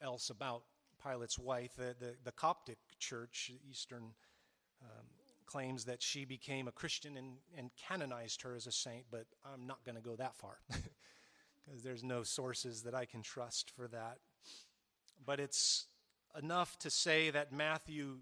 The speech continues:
certainly emphasizes and therefore strategically places this, this scene here for a reason.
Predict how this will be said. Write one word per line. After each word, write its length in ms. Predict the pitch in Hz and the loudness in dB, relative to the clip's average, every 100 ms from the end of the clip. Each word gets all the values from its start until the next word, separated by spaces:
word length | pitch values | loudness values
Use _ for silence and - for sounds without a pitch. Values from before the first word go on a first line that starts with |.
| - | -4
certainly 640 | - 160 156 156 147 143 - | 0 2 2 0 0 -2 0
emphasizes 920 | 156 170 147 - 139 131 120 131 127 156 | -2 0 0 2 2 0 -4 -4 -4 -4
and 180 | 135 | -2
therefore 380 | 147 143 151 135 - - | -2 -2 0 0 -2 -4
strategically 1040 | - - 185 - 226 226 208 - 156 139 127 | 0 4 4 6 4 6 4 2 -2 -8 -8
places 920 | - 208 208 - 135 117 - - - - _ - _ 131 | -4 0 2 2 0 -2 0 0 -2 -6 _ -20 _ 2
this, 440 | 165 147 - - - - _ _ _ _ _ _ _ _ - | 6 12 12 10 4 -20 _ _ _ _ _ _ _ _ -6
this 300 | 147 - - | 6 6 8
scene 560 | - - 233 208 135 110 | 10 10 10 8 6 0
here 460 | 107 - 110 117 - | -4 -6 -6 -6 -6
for 180 | 165 | -4
a 40 | 165 | -2
reason. 400 | 208 202 - | -4 -2 -4